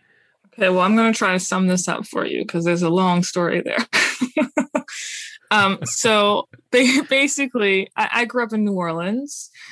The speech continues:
and I grew up in a very atypical Christian family. Atypical in the sense that we did not observe mainstream Christian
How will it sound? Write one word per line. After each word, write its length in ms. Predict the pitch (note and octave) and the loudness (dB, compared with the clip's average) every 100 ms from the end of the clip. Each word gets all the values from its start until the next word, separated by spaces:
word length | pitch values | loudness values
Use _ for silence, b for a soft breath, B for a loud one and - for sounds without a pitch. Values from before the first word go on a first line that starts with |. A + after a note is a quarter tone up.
| B - | B -2
and 400 | G3 G3 F#3+ F#3+ | 2 4 2 0
I 120 | - G3+ | 0 0
grew 160 | G#3+ | 2
up 100 | G3 | 0
in 80 | G3+ | 0
a 60 | F#3 | 0
very 460 | F3 F#3 F#3+ F#3 - | 2 2 2 0 -2
atypical 640 | G3 F#3+ G#3 G3 - F#3+ | -2 -2 -4 -4 -4 -4
Christian 460 | F#3+ F#3+ - G3+ F#3 | -2 -6 -2 -2 -2
family. 680 | - E3+ D#3 - - - G#3+ B B - | 0 -2 -2 -6 -6 -6 -10 B B 0
Atypical 420 | G#3+ B3+ A#3 A#3 | 2 2 2 2
in 80 | G#3 | 2
the 80 | G3+ | 2
sense 280 | - G3 | 0 -2
that 120 | - F3+ | 0 0
we 140 | G#3 | 0
did 200 | F#3+ F#3+ | 0 2
not 260 | F#3 F#3+ - | 2 2 0
observe 480 | F#3+ F#3+ F#3+ F#3+ | -4 0 0 0
mainstream 640 | F#3 F3+ F#3 F#3 - F#3+ F#3 | 0 0 2 0 -2 0 0
Christian 720 | F3+ F#3 - - F3+ E3 E3+ | 0 -6 -6 -4 -2 -2 -4